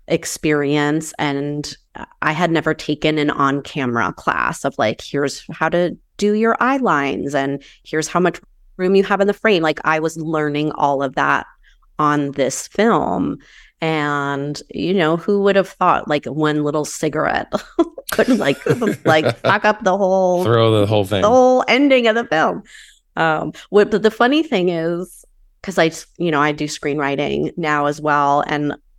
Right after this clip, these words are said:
Speaker 1: so many of the characters that I write smoke, like, the ones that I want to play all smoke. So, like, why? <laughs> Why?
Speaker 2: <laughs>
Speaker 1: Gotta rethink that. <laughs>
Speaker 2: Yeah, just this past week, I was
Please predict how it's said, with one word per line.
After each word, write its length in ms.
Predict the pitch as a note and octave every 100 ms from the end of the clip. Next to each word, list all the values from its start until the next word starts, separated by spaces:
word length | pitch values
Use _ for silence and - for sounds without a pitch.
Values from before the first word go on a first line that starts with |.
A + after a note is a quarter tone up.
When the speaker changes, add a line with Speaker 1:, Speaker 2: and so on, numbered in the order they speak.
| - - _
Speaker 1:
so 300 | - - E3+
many 240 | F3+ G3+ G3
of 120 | F#3+
the 120 | E3+
characters 540 | - F3 D#3 D#3 D#3 D3+
that 120 | D3+
I 60 |
write 340 | D3+ D#3 D#3 - _ _ _ -
smoke, 500 | A#3+ A#3+ C#3+ - -
like, 140 | D#3 E3
the 80 |
ones 320 | D#3+ E3 E3 E3+
that 140 | E3
I 280 | D#3 D3+ D3+
want 400 | D#3 D#3+ D#3+ - -
to 100 | -
play 460 | - F3 C#3+ C#3+
all 440 | - D#3+ E3 D3+ - -
smoke. 560 | - G3+ C#3 G#2+ - -
So, 280 | G#3 G3 G3+
like, 160 | A3+ B3
why? 580 | G#3+ A#3 D4 C4+ G#3 A#3+ _ -
<laughs> 200 | - -
Why? 640 | - - G3+ F3+ E3+ G#3+ - -
Speaker 2:
<laughs> 0 | A#2 - - - - - _ _ C#5+ D#5+ - - - - -
Speaker 1:
Gotta 160 | F3 F3+
rethink 520 | F#3 F3+ F#3 F3 -
that. 340 | - - - D4 - -
<laughs> 80 | A#3+ - - _ D3+
Speaker 2:
Yeah, 160 | E3
just 220 | C#3 D#3
this 120 | D#3 -
past 380 | C#3+ A2+ -
week, 320 | A#2 C3+ - -
I 220 | G#2+ A2+
was 640 | G#2 G#2 G2+ G2+ F#2+ F#2+